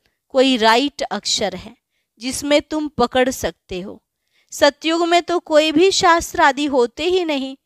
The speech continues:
यह हैं ही भक्ति मार्ग के शास्त्र। ऐसे नहीं कहेंगे कि यह अनादि हैं,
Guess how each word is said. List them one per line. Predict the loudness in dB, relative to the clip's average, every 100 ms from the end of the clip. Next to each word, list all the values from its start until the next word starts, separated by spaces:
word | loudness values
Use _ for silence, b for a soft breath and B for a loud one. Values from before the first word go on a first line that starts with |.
| _ _ _ _
यह | -4 0 2 4 2 0
हैं | 0 0 0
ही | 0 -2
भक्ति | 0 -2 -2 -8 -10
मार्ग | -2 2 4 2 -2
के | -6 -6
शास्त्र। | -4 0 0 -2 -12 -18 -20 _ _ _ _ 0
ऐसे | 4 4 2 -2 -2
नहीं | 0 0 -2
कहेंगे | -2 -2 -2 -4 -2 -2 -2 _ _ -6
कि | -4
यह | -2 2 2 2 -2
अनादि | -4 0 4 2 0 -4
हैं, | -4 -6